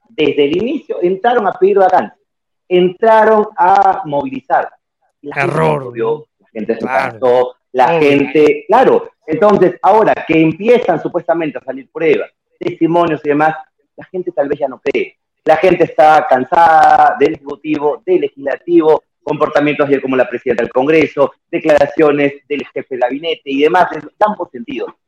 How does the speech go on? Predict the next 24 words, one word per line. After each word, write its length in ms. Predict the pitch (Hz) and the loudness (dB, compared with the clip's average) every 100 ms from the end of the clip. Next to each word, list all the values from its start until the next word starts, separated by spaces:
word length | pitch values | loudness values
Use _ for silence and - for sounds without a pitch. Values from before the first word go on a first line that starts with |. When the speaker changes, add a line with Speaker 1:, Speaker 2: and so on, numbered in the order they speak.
| _ | _
Speaker 1:
Entonces 420 | 220 196 226 226 208 | -20 -8 -6 0 0
la 80 | 208 | 2
gente 240 | 220 - | 0 2
parece 400 | 190 196 196 202 | 2 4 2 2
que 100 | - | 0
estuviera 540 | 196 175 185 185 180 - - _ - | 0 4 6 6 4 0 -8 _ -4
deja-, 400 | 143 - 165 - - | -4 2 2 2 -6
dejando 460 | - 165 147 139 - | -4 -2 0 -2 -2
que 100 | - | -4
todo 220 | 151 135 | 0 0
pase, 200 | 127 - _ _ _ _ _ | 0 -4 _ _ _ _ _
que 80 | - | -4
todo 180 | 170 170 | 0 2
pase. 240 | 180 170 | 2 0
No 140 | 165 208 | 0 0
sé 100 | 220 | 0
si 80 | 202 | 0
así 200 | - 190 | 0 2
va 100 | 175 | 2
a 60 | - | 0
ser 140 | 165 | -4
los 100 | 160 | -4
cinco 220 | 160 160 | -4 -4
años, 220 | 170 202 | -4 -8